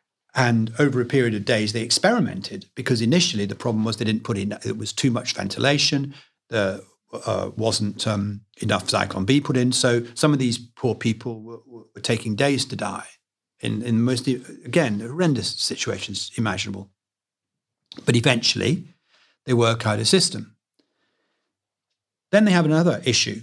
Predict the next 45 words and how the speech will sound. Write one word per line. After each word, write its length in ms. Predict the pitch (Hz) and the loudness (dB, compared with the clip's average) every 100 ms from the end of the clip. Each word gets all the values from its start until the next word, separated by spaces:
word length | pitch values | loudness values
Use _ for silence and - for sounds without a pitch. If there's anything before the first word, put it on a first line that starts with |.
| - | -2
I 40 | |
was 120 | 127 | 2
gonna 100 | 185 | 4
say 160 | 170 131 | 4 0
problem, 520 | 135 196 196 110 98 | 4 4 4 -2 0
and 120 | 120 | 2
this 120 | 147 160 | 4 2
is 120 | 135 | 0
again 280 | 127 180 170 | 6 6 6
a 40 | |
difficulty 520 | 139 - 113 113 - | 2 -2 -4 -2 -2
in 80 | 104 | 0
talking 340 | - 117 - | 2 0 -2
about 160 | 101 101 | -2 0
this, 120 | 107 | 0
'cause 140 | - 123 | 0 0
I 80 | |
talk, 220 | 123 151 139 | 2 2 2
you 80 | |
talk 240 | 131 160 - | 2 2 2
about 260 | 127 123 | 0 2
the 60 | 127 | 0
problem 420 | - 175 160 127 | 4 4 4 0
the 60 | 107 | 0
Nazi 340 | 98 98 - | 0 -2 -4
has 220 | 95 95 | -2 -4
in, 160 | 95 101 - | -6 -12 -12
in 320 | 107 110 113 | -6 -4 -2
killing 260 | - 113 107 | 0 0 0
people. 320 | 107 117 117 - - _ _ _ | -4 -4 -8 -16 -20 _ _ _
The 80 | 143 | -2
problem 400 | - 226 208 135 | 4 6 4 0
was 120 | 127 | -2
the 60 | 131 | 2
people 360 | 180 175 127 - _ - | 2 2 -4 -8 _ 0
being 180 | 160 120 | 2 2
killed. 380 | - 233 107 | 4 4 4
The 60 | 110 | -6
problem 400 | - 208 175 135 | 4 4 6 4
was 320 | 127 113 117 | 2 0 -2
they 200 | 107 156 | 4 4
were 120 | 135 | 4
there 180 | 131 127 | 4 2
doing 320 | 98 190 123 | 6 4 4
it. 240 | 92 - | -4 -12